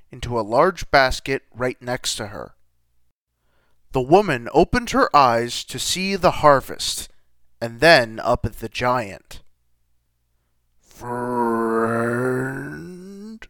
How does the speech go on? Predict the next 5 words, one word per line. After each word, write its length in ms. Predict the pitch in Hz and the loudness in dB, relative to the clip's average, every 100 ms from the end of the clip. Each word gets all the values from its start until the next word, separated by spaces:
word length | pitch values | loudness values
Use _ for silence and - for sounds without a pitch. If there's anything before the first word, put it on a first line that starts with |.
| _ _ _ _ _ _ _ _ _ _ _ _ _ _ _ _ | _ _ _ _ _ _ _ _ _ _ _ _ _ _ _ _
"Thank 760 | - - - - - 202 202 247 _ _ - | -16 -16 -16 -20 -10 -6 -6 -8 _ _ -20
you," 540 | 170 165 131 120 123 - - _ _ _ _ _ _ _ | -10 -8 -6 -6 -8 -12 -20 _ _ _ _ _ _ _
the 120 | 135 | -2
woman 380 | 123 135 123 113 | 0 -2 -4 -4
replied. 800 | 117 - 131 117 104 113 135 | -4 -2 4 4 6 2 0